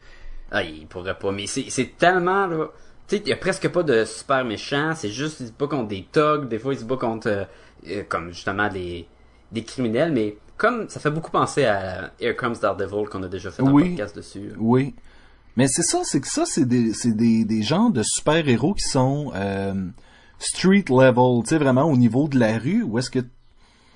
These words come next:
Speaker 1: <laughs> Exactement, parce qu'ils sont dans la rue. <laughs>
Speaker 2: Oui, mais je veux dire, tu sais, t'en verras jamais Hawkeye se battre contre Galactus, là.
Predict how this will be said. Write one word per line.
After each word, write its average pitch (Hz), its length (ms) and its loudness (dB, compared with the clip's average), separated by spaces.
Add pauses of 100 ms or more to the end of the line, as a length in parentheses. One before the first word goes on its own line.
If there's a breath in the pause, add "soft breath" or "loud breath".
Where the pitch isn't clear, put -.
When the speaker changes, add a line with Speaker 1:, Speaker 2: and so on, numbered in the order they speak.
Speaker 1:
<laughs> - 140 -4
Exactement, 135 600 4
parce 143 240 0
qu'ils - 80 -10
sont 131 120 0
dans 127 120 0
la 135 100 4
rue. 143 420 -4
<laughs> - 60 0
Speaker 2:
Oui, 302 360 8
mais 147 200 4
je 151 100 0
veux 151 60 0
dire, 180 200 2
tu 262 120 -2
sais, 214 60 -4
t'en 151 140 2
verras 139 240 4
jamais 190 360 2
Hawkeye 139 420 4
se - 80 -2
battre 117 260 0
contre 120 220 2
Galactus, 101 720 -4
là. 71 120 -18